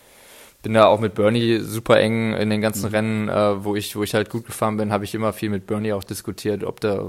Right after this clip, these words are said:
Speaker 1: was
Speaker 2: Mhm.
Speaker 1: Sinn macht, was keinen Sinn macht. Ähm, und das taugt mir auch. Also ich meine, das ist ja ein, äh,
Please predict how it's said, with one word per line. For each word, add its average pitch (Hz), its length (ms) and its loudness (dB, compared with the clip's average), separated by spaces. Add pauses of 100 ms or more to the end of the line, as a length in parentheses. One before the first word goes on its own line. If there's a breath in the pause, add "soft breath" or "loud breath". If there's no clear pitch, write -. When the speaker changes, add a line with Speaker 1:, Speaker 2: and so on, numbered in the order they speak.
Speaker 1:
was 104 120 -4
Speaker 2:
Mhm. 101 40 -4
Speaker 1:
Sinn 110 180 -2
macht, 107 220 -4
was 98 140 -8
keinen 107 220 -2
Sinn 107 160 -6
macht. 104 360 -6
Ähm, 101 560 -4
und 98 680 -6 (100)
das 101 240 -2
taugt 120 200 4
mir 110 140 2
auch. 92 220 0
Also 98 180 -4
ich 104 100 -4
meine, 110 160 2
das 107 120 2
ist 113 140 -2
ja 113 180 8
ein, 110 280 -2
äh, 104 420 2